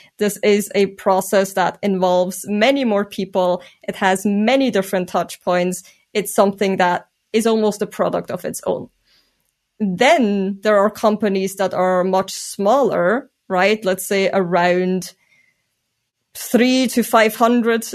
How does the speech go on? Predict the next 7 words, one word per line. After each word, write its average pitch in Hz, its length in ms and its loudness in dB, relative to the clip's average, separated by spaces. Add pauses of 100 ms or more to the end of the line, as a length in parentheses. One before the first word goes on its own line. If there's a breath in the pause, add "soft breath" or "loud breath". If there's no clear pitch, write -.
(140)
employees 220 680 0
in 214 160 -2
total. 208 560 0
Maybe 202 360 0
we're 202 140 -2
talking 202 480 -2
about 190 640 0